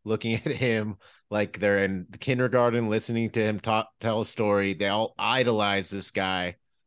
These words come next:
Like, that's the only guy that is going to make it, like, not going to make it happen, but could potentially make it happen. And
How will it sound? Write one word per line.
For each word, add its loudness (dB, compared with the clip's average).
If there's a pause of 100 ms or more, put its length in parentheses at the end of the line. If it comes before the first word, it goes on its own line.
(140)
Like, -2
that's -2
the 2
only 4
guy 4
that 4
is -4
going 2
to 0
make 0
it, -10
like, -2
not -6
going -4
to -6
make -6
it -10
happen, -8
but -8
could 2 (520)
potentially 0
make 0
it -2
happen. -4 (640)
And -2